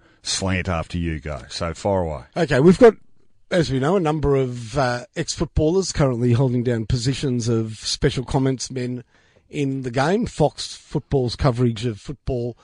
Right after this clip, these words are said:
Speaker 2: relies heavily on former footballers, and so does Channel seven's. The Friday night box is jam-packed with ex-stars of the game opining. And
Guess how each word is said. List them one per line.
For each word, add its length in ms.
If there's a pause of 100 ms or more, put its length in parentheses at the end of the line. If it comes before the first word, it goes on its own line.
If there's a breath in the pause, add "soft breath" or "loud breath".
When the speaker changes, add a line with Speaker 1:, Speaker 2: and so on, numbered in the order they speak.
(420 soft breath)
Speaker 2:
relies 400
heavily 340
on 120
former 320
footballers, 640
and 260
so 200
does 180
Channel 280
seven's. 720
The 240 (440 soft breath)
Friday 440
night 320
box 320
is 500
jam-packed 720
with 360 (140)
ex-stars 1400
of 80
the 80
game 440 (480 soft breath)
opining. 640 (140)
And 600